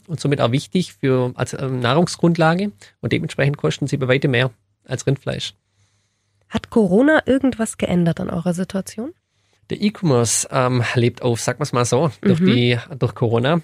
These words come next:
Speaker 1: Mehr Leute bestellen jetzt online und es hat man ganz klar gesehen, dass eben die Verkaufszahlen auch nach oben gingen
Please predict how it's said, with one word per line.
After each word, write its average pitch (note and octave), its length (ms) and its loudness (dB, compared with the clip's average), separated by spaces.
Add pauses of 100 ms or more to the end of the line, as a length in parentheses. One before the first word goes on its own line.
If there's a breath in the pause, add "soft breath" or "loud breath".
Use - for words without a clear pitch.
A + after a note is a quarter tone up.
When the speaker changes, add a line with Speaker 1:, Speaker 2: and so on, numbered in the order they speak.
(140)
Speaker 1:
Mehr B2+ 200 0
Leute D3+ 340 2
bestellen C3+ 320 0
jetzt A#2 160 -2
online D#3+ 460 -2 (600)
und D3 120 0
es A#2+ 100 -2
hat - 120 -2
man C3+ 80 0
ganz C#3 200 0
klar B2+ 180 2
gesehen, B2 360 0
dass B2 140 -2
eben C3+ 160 0
die C3 80 -2
Verkaufszahlen - 580 -2
auch G#2+ 60 0
nach A2 120 -2
oben A#2 240 -4
gingen A2 240 -2